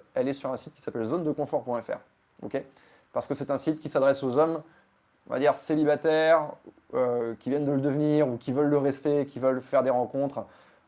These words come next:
des rencontres, mais dans un état, dans, dans un bon esprit, d'accord ? Des en-, des rencontres avec légèreté, avec, euh, avec bonne humeur, avec humour. Et donc, euh, donc ces deux formations, euh, devenir charismatique, cartonner sur Tinder. J'ai également écrit un livre,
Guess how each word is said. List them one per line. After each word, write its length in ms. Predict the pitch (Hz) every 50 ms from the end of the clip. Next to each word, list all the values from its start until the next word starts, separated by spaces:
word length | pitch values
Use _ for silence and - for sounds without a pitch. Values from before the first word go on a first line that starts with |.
| _ -
des 160 | - - 135
rencontres, 460 | 135 135 135 110 151 165 156 - - -
mais 340 | 120 131 147 151 - - - _ _ _ _ _ _ _ -
dans 360 | - 120 120 120 147 156 127
un 80 | 151 147
état, 220 | 147 139 147 143
dans, 340 | 139 135 139 147 143 143 139
dans 300 | 127 120 120 147 139 143
un 40 | 151
bon 160 | 147 151 147
esprit, 300 | 147 139 - - 120 104 - _ -
d'accord ? 380 | - 113 - - 131 135 131 -
Des 180 | - 123 117 110
en-, 120 | 123 123 - -
des 80 | 123 120
rencontres 520 | 117 120 120 117 - 131 139 139 - - -
avec 280 | - 120 127 135 131 131
légèreté, 440 | 135 123 120 131 123 - 131 131
avec, 320 | 131 120 120 120 110 - -
euh, 100 | 113 110 - - - _ _
avec 200 | - 120 123 123
bonne 140 | 123 131 131
humeur, 320 | 123 127 127 131 131 131 123
avec 240 | 123 123 123 -
humour. 400 | - 127 123 127 139 147 143 110 - - - - - - - - - -
Et 60 | - 113
donc, 240 | 123 135 135 -
euh, 160 | 135 131 127 127
donc 220 | 117 113 135 127
ces 100 | - -
deux 120 | 151 180
formations, 440 | 175 - 180 160 151 139 - 117 104 - - - _ -
euh, 100 | 117 117
devenir 280 | 120 135 143 160 160 -
charismatique, 500 | 156 143 143 - 147 - - 117 - -
cartonner 340 | - 156 - 151 147 147
sur 160 | 139 - 143 135
Tinder. 280 | - 143 131 120 117 - - -
J'ai 400 | 113 104 131 156 151 - - 120
également 280 | 120 135 135 135 135
écrit 200 | 131 - - -
un 80 | 104 104
livre, 360 | 113 147 202 208 147 107 -